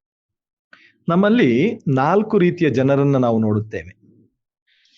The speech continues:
ಮೊದಲನೆಯ ಪಂಗಡಕ್ಕೆ ಸೇರಿದ ಜನ ವಿಧಿಯನ್ನ ದೂರುವವರು. "ಎಲ್ಲ ನಮ್ಮ ಹಣೆ ಬರಹ,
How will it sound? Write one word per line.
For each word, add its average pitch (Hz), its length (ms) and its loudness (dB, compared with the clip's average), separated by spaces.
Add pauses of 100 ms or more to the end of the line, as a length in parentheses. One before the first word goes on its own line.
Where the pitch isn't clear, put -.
(100)
ಮೊದಲನೆಯ 180 560 4
ಪಂಗಡಕ್ಕೆ 143 500 -2
ಸೇರಿದ 120 280 -2
ಜನ 120 260 0 (1000)
ವಿಧಿಯನ್ನ 185 440 2
ದೂರುವವರು. 120 580 2 (600)
"ಎಲ್ಲ 139 280 0
ನಮ್ಮ 135 200 0
ಹಣೆ 117 300 -2
ಬರಹ, 120 440 0